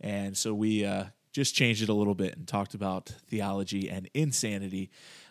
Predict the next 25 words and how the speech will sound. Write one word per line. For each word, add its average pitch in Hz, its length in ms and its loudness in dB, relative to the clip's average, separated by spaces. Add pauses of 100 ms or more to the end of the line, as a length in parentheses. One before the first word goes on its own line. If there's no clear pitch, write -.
uh, 101 220 0
which 117 260 6
is 147 100 4
what 143 120 8
we're 123 80 4
seeing 131 280 2
in 117 100 -4
the 107 60 -8
world 117 300 0
right 104 200 0
now. 98 360 -4
And 113 140 -4
it's 113 180 -4
an 117 80 -4
exciting 139 600 -2
time, 113 320 -10
too, 117 360 -4
because 104 540 -6
just 123 400 0
recently, 110 800 -2 (540)
uh, 98 240 -2
Pope 123 260 -2
Francis 117 600 0
has, 101 680 -2
um, 92 400 -10